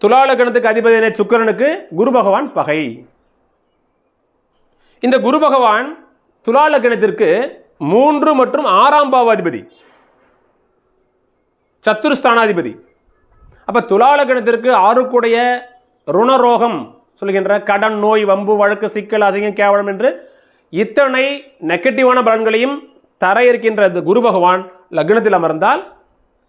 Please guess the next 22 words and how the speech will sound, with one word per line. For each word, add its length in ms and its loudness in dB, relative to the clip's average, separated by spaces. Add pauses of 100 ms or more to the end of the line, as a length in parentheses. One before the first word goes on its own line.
(220)
நின்ற 380 0
இடத்து-, 260 -2
நின்ற 380 2
இடத்தை 340 -2
கண்டிப்பாக 500 -4
பாழ்படுத்தும் 680 -6
தன்னுடைய 400 -2
தசாபுத்தி 480 -4
காலகட்டங்களில். 800 -6 (1300)
ஒருவேளை 920 2
ஆறாம் 460 2
பாவாதிபதி 580 2
லக்னத்தில் 380 0
அமர்ந்து 680 -2 (260)
இவர் 260 0
வக்ரம் 420 0
அடைந்திருந்தால் 720 0 (720)
தனித்த 340 -2
குருவால் 380 0
பிரச்சனை 380 -4
இல்லை. 540 -6 (1300)
ல-, 260 -2